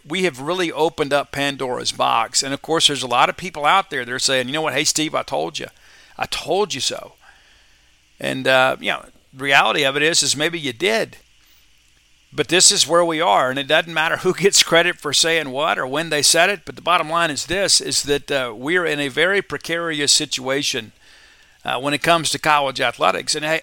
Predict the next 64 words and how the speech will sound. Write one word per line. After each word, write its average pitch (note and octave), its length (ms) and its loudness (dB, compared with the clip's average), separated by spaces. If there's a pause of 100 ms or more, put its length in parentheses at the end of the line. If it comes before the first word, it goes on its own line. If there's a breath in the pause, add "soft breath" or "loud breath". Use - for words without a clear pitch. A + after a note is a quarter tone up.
are B2 120 0
some F#3 260 4
people E3+ 320 -6
doing E3+ 280 -2
a D3+ 60 -8
better D3+ 240 2
job E3 360 0
in E3 60 -4
the D3 60 -6
portal E3+ 320 -2
than D3+ 180 -6
we D#3 140 -4
are? F3 360 -6
Yeah, D#3 300 -2 (180)
absolutely. D3 800 0 (800 soft breath)
There C3+ 100 2
are D#3 60 6
some D3 180 2
people D#3+ 300 -2
out D#3+ 240 2
there D#3+ 100 0
doing D3+ 260 -4
worse C#3 320 -2
than F3 120 -4
us. G3 260 -2
That's - 320 -2
true, F#3 220 -4
too. G#3 400 -4 (520 soft breath)
You - 60 -4
know, D3+ 40 0
it D3 40 -6
just E3+ 180 6
so D#3+ 100 2
happens, D3+ 400 2
you D3+ 80 0
know, C#3 60 -2
Ole D3+ 140 0
Miss E3 200 2
doing E3 220 -6
a - 20 -4
great D3 240 0
job F3+ 300 2
in D#3+ 60 -8
the D3 40 -10
portal, D3 500 -2
and C#3 140 -2
so E3 280 6
as C#3+ 280 2
a C#3+ 60 -4
result, E3 600 -2
it, E3 160 -12 (120)
it's D#3 240 -4
one G3 160 4
of G#3+ 60 0
those F3 200 2
things F3 280 0
that D3+ 100 -6
makes D3+ 320 2
it D3 80 -2
sting F3+ 480 2
a - 20 0
little D#3 220 -2
bit C#3 200 -4
more, E3 460 -2